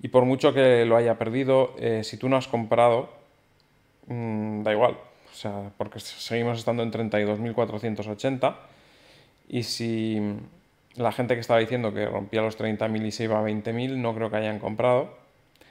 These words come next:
Si han comprado en, si dicen que han comprado en veintinueve mil, pues no será verdad, porque si dicen, si estaban diciendo que cuando rompía los treinta mil se iba a ir a veinte mil, no creo que sean,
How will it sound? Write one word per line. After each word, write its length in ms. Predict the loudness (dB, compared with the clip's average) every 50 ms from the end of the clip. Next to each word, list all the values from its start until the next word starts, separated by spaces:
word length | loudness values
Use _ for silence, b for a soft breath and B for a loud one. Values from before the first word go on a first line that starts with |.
| b b b b b b b _ -14
Si 180 | -4 0 2
han 120 | 2 2 2
comprado 580 | 0 0 2 4 6 6 6 6 6 4 4
en, 540 | 4 2 0 0 -2 -4 -6 -8 -10 -12 -10
si 120 | -6 -4 -4
dicen 240 | -2 0 -2 0 2
que 60 | 2
han 140 | 2 2 0
comprado 340 | -2 0 2 2 2 2
en 80 | 2 0
veintinueve 480 | 0 -2 -2 -2 -2 0 0 0 0 0
mil, 240 | -2 -2 -4 -6
pues 200 | -6 -8 -8 -8
no 100 | -8 -8
será 220 | -6 -4 -2 -2 0
verdad, 320 | 0 0 0 -2 -4 -4 -6 -12 _ _
porque 320 | -10 -10 -10 -8 -10 -10 -8
si 140 | -6 -4
dicen, 360 | -4 -4 -4 -4 -4 -4 -4 -8 -12 -18
si 160 | -14 -10 -8
estaban 280 | -6 -2 -2 0 0 -2
diciendo 360 | -2 -4 -6 -4 -4 -6 -6
que 80 | -6 -6
cuando 260 | -8 -6 -6 -4 -4
rompía 300 | -6 -6 -4 -2 0 0
los 160 | 0 -2 -4
treinta 360 | -4 -4 -4 -4 -4 -4 -4
mil 220 | -4 -6 -8 -10 -12 -18 b b b b b b b b b b b b b b b b
se 140 | -8 -4 0
iba 120 | 2 2
a 60 | 2 4
ir 120 | 4 2
a 60 | 2
veinte 260 | 2 0 -2 -2 -2
mil, 260 | -2 -2 -2 -4 -4 -4
no 140 | -4 -4
creo 140 | -4 -4 -4
que 80 | -6 -4
sean, 340 | -4 -4 -4 -4 -6 -10